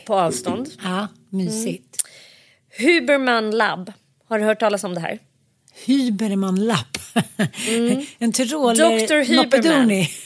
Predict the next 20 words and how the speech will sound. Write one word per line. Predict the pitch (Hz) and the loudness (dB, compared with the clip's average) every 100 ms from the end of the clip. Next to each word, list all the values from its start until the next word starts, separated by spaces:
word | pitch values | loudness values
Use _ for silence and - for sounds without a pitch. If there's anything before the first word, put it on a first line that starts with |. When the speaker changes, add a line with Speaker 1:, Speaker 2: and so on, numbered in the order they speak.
| - - | -20 -6
Speaker 1:
Nej, | 247 269 269 | 0 4 4
det | 277 | 2
här | - 359 359 381 | -2 -2 -2 -2
är | 196 180 | 0 0
en | 175 | 0
amerikansk | - 202 190 190 - 269 240 233 233 - - _ - 170 - | -4 -6 -6 -8 -4 0 2 2 -2 -6 -12 _ -20 -20 -6
Stanford-professor | - - 262 202 170 165 170 165 165 - 202 240 240 - 165 - - | -4 0 2 0 -2 -6 -6 -6 -6 -6 0 0 0 -2 -2 -4 -2
som | - 226 | -2 0
alltså | 214 202 | -2 -2
på | 196 | -4
riktigt, | 220 - - 165 | -4 -4 -6 -6
hör | 196 185 | -2 0
och | 175 | 0
häpna, | 160 160 | 0 0
ser | - - 254 | 0 2 2
ut | - 226 - | 2 0 0
som | 196 | -2
Robert | 180 156 156 | 0 -2 -4
De | |
Niro, | 160 165 - - 240 | -6 -6 -6 -6 -6